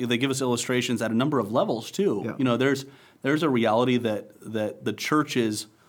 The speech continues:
Speaker 1: all of those New Testament saints that have placed their faith and hope in Christ,
Speaker 2: Yeah.
Speaker 1: even though some aren't even alive anymore.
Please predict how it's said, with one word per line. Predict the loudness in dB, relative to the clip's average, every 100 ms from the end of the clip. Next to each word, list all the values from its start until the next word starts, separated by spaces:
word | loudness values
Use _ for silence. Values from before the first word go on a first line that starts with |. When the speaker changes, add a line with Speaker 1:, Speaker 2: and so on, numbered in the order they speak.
| _ _ _ -6
Speaker 1:
all | -2 0 2 2
of | 2
those | 0 0
New | 0
Testament | 0 -2 -2 -4 -2
saints | -2 -2 -4 -6
that | -6
have | -4
placed | -4 -4
their | -4
faith | -2 -2
and | -2
hope | -4 -4
in | -4
Christ, | -2 -2 -2 0
Speaker 2:
Yeah. |
Speaker 1:
even | 2
though | 2
some | 2 4
aren't | 6 4
even | 2
alive | 0 2 2 2
anymore. | 2 2 0 -4 -8